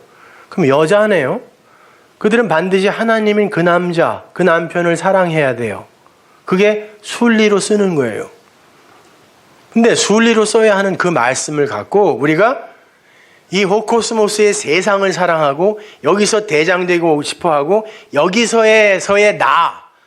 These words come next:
그 나를 사랑하고 나의 가치와 나의 만족을 위하여 사용하면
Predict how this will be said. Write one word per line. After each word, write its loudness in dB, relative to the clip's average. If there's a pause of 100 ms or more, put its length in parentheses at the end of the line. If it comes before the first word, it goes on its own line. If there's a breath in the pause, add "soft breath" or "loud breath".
(300 soft breath)
그 0
나를 2
사랑하고 0
나의 0
가치와 0
나의 0
만족을 -2
위하여 2
사용하면 0